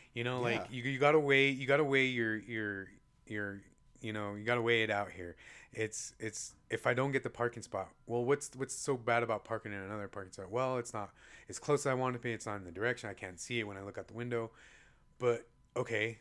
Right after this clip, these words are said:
Speaker 1: that sucks. That, that's kind of inconvenient, but think about how much you're stressing yourself. This is really, you know, like, it's really just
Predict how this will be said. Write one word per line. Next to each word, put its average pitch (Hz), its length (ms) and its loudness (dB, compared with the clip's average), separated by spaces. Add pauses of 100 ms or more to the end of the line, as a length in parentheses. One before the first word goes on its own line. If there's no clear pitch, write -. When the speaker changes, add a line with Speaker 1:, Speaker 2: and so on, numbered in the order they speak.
(120)
Speaker 1:
that 117 140 2
sucks. - 600 -2
That, 131 120 0
that's 135 220 -2
kind 143 220 -4
of 135 60 -2
inconvenient, 127 480 -4
but 113 100 -10
think 120 140 -6
about 120 240 0
how 120 140 -6
much 117 280 -8
you're 98 60 -12
stressing 135 520 -2
yourself. 98 380 -12
This 127 160 -6
is 123 140 -10
really, 127 400 -2 (800)
you 120 160 -2
know, 113 220 -2
like, 110 340 -6 (420)
it's 131 280 -8
really 131 460 0 (200)
just - 480 -10